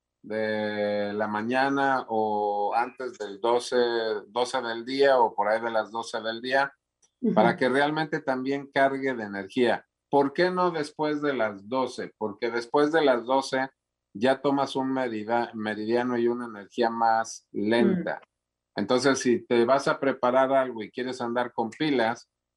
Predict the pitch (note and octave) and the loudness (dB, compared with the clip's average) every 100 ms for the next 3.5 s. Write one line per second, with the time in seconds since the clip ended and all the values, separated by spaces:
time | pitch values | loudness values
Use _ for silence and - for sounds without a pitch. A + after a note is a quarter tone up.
0 | - G2+ G2+ G#2 A#2+ C3+ B2+ A#2+ A#2+ B2+ | -6 -4 -2 0 0 2 2 2 0 0
1 | A2+ G2+ F#2+ F2+ A2+ A2+ A#2+ A#2 A#2 A2+ | 0 0 -2 -2 -2 0 0 2 0 0
2 | A2 F#2 F#2 G#2 A2 G2 F2 - G2+ G2+ | 0 0 0 -2 -2 -4 -6 -2 0 0
3 | G#2+ - D3+ G#2 | -2 0 0 0